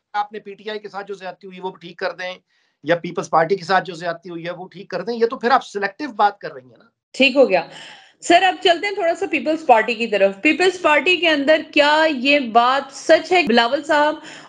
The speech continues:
Speaker 2: और जरदारी साहब के बीच में इख्तिलाफात हैं?
Speaker 1: देखिए, ये जो है, आ, मैं नहीं समझता कि, आ, कोई भी खानदान ऐसा होगा जहाँ पे, आ, इख्तिलाफ नहीं होते।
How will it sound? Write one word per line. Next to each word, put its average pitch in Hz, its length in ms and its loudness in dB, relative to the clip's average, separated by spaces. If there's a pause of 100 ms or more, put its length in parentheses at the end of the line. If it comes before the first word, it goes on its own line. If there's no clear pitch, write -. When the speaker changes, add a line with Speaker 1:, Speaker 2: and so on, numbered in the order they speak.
Speaker 2:
और 254 180 6
जरदारी 247 600 2
साहब 254 400 0
के 277 80 0
बीच 247 360 -2
में 262 420 2 (240)
इख्तिलाफात 254 800 2
हैं? 254 220 -4 (520)
Speaker 1:
देखिए, 269 340 -8
ये 233 360 -4
जो 247 200 -6
है, 226 480 -4 (140)
आ, 180 220 -8
मैं 160 220 -12
नहीं 269 100 -18
समझता 180 520 -10
कि, 156 520 -8 (120)
आ, 131 280 -14 (200)
कोई 165 220 -8
भी 208 140 -8
खानदान 151 480 -8
ऐसा 147 220 -12
होगा 120 380 -14
जहाँ 117 380 -14
पे, 113 220 -8 (880)
आ, 107 340 -8 (1000)
इख्तिलाफ 151 480 2
नहीं 151 240 0
होते। 135 400 -6